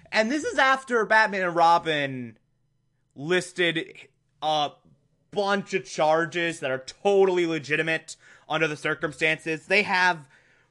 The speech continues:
more than enough reason to believe that Penguin is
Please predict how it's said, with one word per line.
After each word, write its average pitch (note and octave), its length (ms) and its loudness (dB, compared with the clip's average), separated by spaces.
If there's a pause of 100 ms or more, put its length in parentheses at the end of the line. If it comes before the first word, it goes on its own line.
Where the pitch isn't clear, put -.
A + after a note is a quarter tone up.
more G#3+ 560 4
than F#3 140 0
enough F3+ 300 2
reason E3+ 300 -2
to E3 60 -6
believe D#3+ 400 -2
that - 220 -4
Penguin D#3+ 760 -4 (380)
is D3 640 -2